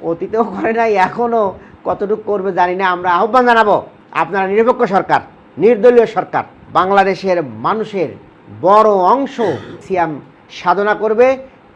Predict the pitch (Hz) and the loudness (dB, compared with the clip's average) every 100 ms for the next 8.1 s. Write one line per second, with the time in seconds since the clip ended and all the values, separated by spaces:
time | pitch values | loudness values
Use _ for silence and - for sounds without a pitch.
0 | - 196 254 240 233 226 233 247 190 269 | 0 2 2 0 -2 -2 0 0 2 0
1 | 269 247 - 240 285 190 170 139 123 113 | 0 -4 -2 -4 -2 -4 -4 -4 -6 -6
2 | 117 - - _ _ - 220 226 180 107 | -12 -16 -20 _ _ -6 2 4 2 -2
3 | - - - 170 165 160 196 180 185 180 | -12 -20 -14 -2 0 2 2 0 2 4
4 | 156 135 214 208 165 147 104 - - _ | 2 2 0 0 0 -2 -4 -12 -20 _
5 | - 143 170 185 - 185 160 - - - | -6 -2 0 0 -2 -4 -4 -8 -16 -2
6 | 160 160 147 156 170 165 175 165 - - | 2 2 2 -2 -4 -4 -2 -4 -2 -4
7 | - - 285 277 - 220 226 190 160 196 | -4 -10 -6 -6 -4 -4 -2 -2 2 2
8 | 143 | 2